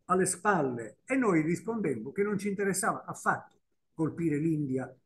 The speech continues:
per, eh, in realtà mettere in difficoltà l'Inghilterra. Questo è un tassello di storia molto interessante. I conver-, le conversazioni fra Molotov e Ribbentrop, fra Molotov e, e Hitler dell'ottobre quaranta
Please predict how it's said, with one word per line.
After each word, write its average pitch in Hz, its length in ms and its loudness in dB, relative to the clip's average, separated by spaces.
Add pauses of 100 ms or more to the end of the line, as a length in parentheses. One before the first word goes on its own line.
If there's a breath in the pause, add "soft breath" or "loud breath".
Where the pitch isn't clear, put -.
(140)
per, - 400 0 (240)
eh, 139 400 -4
in 170 160 2
realtà 151 580 0
mettere 151 360 -4
in 143 60 -2
difficoltà 139 520 -4
l'Inghilterra. 123 580 -6 (880)
Questo - 540 0 (500)
è - 60 -8
un 139 160 -2
tassello 147 480 2
di 135 100 -2
storia 127 460 -2
molto 143 320 -2
interessante. 123 800 -10
I 127 240 -4
conver-, 135 360 -4
le 147 120 -2
conversazioni 147 800 -2 (320)
fra 160 240 -2
Molotov 165 560 0
e 151 60 0
Ribbentrop, 127 800 -2
fra 131 120 -10
Molotov 139 440 -2
e, 131 100 -8 (140)
e 127 240 -6
Hitler 127 460 -6 (360)
dell'ottobre 156 580 0
quaranta 160 640 0